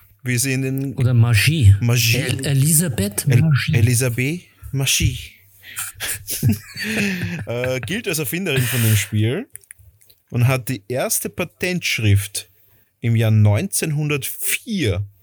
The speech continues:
Speaker 1: ins Leben gerufen. Und die erste, und, und wurde sogar schon neunzehnhundertvierundzwanzig das erste Mal erneuert, quasi die Patentschrift. Und zwar hat das damals noch anders geheißen. Vielleicht kommt jetzt ein, ein,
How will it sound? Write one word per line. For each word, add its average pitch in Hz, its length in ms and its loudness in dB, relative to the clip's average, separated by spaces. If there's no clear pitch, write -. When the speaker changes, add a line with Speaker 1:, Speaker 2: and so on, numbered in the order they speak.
Speaker 1:
ins 117 220 4
Leben 101 380 4
gerufen. 92 560 -2
Und 113 180 2
die 120 160 -2
erste, 175 600 -4
und, 131 200 -4
und 120 180 -2
wurde 170 180 -2
sogar 120 380 -2
schon 151 180 -2
neunzehnhundertvierundzwanzig 147 840 -4
das 147 140 -6
erste 131 280 -4
Mal 135 200 -4
erneuert, 120 640 -2
quasi 98 280 0
die 104 60 4
Patentschrift. 101 800 0
Und 110 200 2
zwar 110 220 0
hat 175 140 -6
das - 120 -2
damals 151 320 -2
noch 180 140 -6
anders 175 380 -2
geheißen. 95 540 6
Vielleicht 117 300 0
kommt 135 260 -4
jetzt 107 260 0
ein, 160 200 -4
ein, 147 220 -4